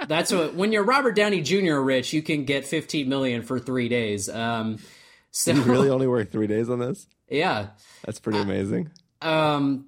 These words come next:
Speaker 1: but, like, I, I mean, it was money well spent. Like, I, I think that, uh,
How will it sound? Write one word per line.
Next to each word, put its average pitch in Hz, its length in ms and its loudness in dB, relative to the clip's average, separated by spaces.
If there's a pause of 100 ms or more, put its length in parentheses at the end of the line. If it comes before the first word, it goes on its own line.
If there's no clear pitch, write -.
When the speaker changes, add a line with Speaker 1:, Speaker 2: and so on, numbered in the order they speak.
Speaker 1:
but, 180 200 0
like, 190 180 -2 (220)
I, 127 160 -8 (120)
I 151 80 -2
mean, 160 240 0
it 147 100 -2
was 143 220 -4 (140)
money 143 340 -2
well 180 200 2
spent. 160 400 -2
Like, 117 200 -4
I, 131 220 0
I - 40 -2
think 143 280 -4
that, 131 300 -2
uh, 120 460 -2